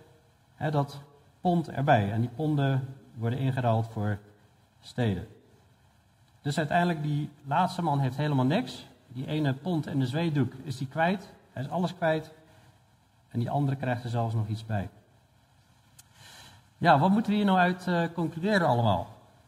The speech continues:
Hoe moeten we die slechte slaaf zi-, zien? Hè, die krijgt niets, die wordt geoordeeld. Vers tweeëntwintig.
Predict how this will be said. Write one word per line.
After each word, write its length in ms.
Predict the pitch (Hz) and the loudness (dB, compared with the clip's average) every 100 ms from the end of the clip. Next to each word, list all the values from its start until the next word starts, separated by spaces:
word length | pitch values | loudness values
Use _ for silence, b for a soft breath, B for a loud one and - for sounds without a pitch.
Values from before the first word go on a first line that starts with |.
| _ _ _ _ _ _ _ _ _ _ _ _ _ _ _ - | _ _ _ _ _ _ _ _ _ _ _ _ _ _ _ -8
Hoe 160 | 127 226 | 0 2
moeten 280 | 220 214 196 | 2 0 2
we 320 | 185 180 185 - - - _ _ _ _ | 2 2 -2 -12 -20 -20 _ _ _ _
die 180 | 139 131 | -10 -8
slechte 360 | - 151 - 139 | -2 -2 -2 -8
slaaf 380 | - 233 208 | -4 0 0
zi-, 200 | - 117 110 | 0 -6 -4
zien? 300 | 113 104 101 | -2 -2 -2
Hè, 140 | 175 | -4
die 120 | 165 | -4
krijgt 340 | - 190 214 - | -4 0 0 0
niets, 300 | 190 247 - | -2 -2 -6
die 120 | 147 | -2
wordt 180 | 202 - | -2 -4
geoordeeld. 680 | - 185 220 247 269 - - - - | -4 -2 0 0 -2 -6 -18 -20 -10
Vers 160 | 165 | -8
tweeëntwintig. 680 | - 180 175 175 196 233 247 | -2 -2 -2 -2 -2 0 -2